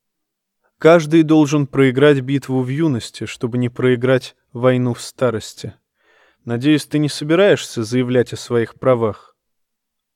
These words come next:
«А если собираюсь, то что?» — с дерзкой улыбкой спросила она.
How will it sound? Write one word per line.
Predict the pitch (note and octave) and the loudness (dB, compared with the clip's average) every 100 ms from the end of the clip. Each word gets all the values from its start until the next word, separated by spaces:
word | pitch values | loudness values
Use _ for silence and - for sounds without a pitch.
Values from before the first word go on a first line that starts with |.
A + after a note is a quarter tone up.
| _ _ _ _ _ | _ _ _ _ _
«А | B2+ | 0
если | C#3 C#3+ D#3+ | 0 2 -2
собираюсь, | D3+ E3 E3+ E3+ A#2+ G#2 - | -2 0 4 4 4 0 -4
то | E3 | -4
что?» — | - - - G2+ - _ _ _ _ | -4 -8 -6 -6 -8 _ _ _ _
с | A#2+ G#2+ | -14 -4
дерзкой | A#2 G#2+ - A2+ | -2 -2 -4 -4
улыбкой | A2 C3 D3+ - C3 | 0 0 -2 -4 -6
спросила | - A#2+ A2 - A#2 A#2 | -4 -4 -4 -4 -2 -2
она. | A2+ G2+ | -4 -8